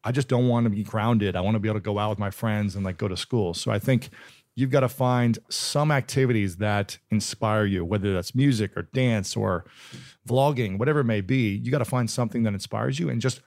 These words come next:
throw yourself into it and start creating goals around it. Um,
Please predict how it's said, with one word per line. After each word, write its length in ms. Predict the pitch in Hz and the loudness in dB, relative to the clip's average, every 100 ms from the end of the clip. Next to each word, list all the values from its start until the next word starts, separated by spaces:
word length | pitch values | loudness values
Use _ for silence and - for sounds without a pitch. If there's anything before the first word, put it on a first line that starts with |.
| _ | _
throw 460 | - - 131 139 147 | -18 -4 2 4 2
yourself 440 | 131 113 120 104 | 2 0 0 0
into 340 | 110 110 110 98 | 0 0 0 -2
it 160 | 92 - | -2 -6
and 80 | 107 | -6
start 220 | - 98 | -2 -2
creating 260 | - 101 | -2 -2
goals 260 | 92 101 85 | 0 0 0
around 340 | 90 92 95 95 | -2 -2 -2 -2
it. 140 | 98 - - - - - - | -6 -10 -20 -20 -20 -12 -4
Um, 380 | 101 101 98 | -2 0 0